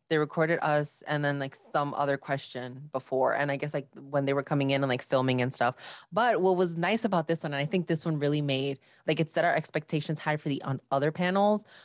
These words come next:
was that Dominic and Rey just didn't leave after the panel was over. They stayed and, like, people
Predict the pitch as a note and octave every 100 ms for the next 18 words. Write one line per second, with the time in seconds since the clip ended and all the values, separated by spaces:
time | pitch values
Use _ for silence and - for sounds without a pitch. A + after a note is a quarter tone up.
0 | _ E3 E3 D#3 D3 C3+ - D#3 E3 F3
1 | F3 D#3 C#3 C3+ C#3+ D3 - D3 C#3 C3
2 | B2+ C3 D3 C#3+ - C#3 D3 B2 C3 D3+
3 | E3+ E3 D#3+ C#3 C3 - B2+ C3 E3 E3+
4 | - - D#3+ D#3 D3+ F3+ E3 G3 G3+ G3
5 | -